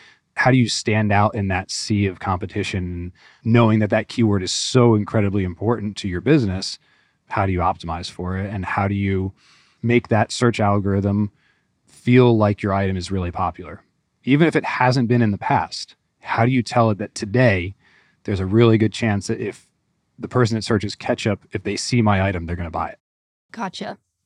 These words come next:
Speaker 2: Does the, like, whatever's behind the algorithm, does it ever mess up? Like, is it,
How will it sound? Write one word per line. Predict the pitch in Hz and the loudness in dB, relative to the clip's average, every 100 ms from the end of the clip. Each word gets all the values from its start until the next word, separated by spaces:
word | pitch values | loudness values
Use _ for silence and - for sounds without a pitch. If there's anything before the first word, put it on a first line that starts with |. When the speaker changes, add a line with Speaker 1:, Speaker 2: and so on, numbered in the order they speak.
| - | -6
Speaker 2:
Does | 226 - | -6 0
the, | 226 214 196 | 2 2 2
like, | 185 196 175 - - _ _ _ _ | 0 0 -2 -6 -20 _ _ _ _
whatever's | 214 262 302 | 2 4 2
behind | - 220 196 185 185 | 0 0 2 2 2
the | 185 | 2
algorithm, | 170 165 170 160 - - | 0 -2 -2 -4 -6 -8
does | 185 | -6
it | 180 | -2
ever | 214 247 | -2 0
mess | 180 170 - | 0 -2 -2
up? | 165 190 _ | -2 -4 _
Like, | 240 - - | -12 -12 -12
is | 190 180 | -12 -10
it, | - | -10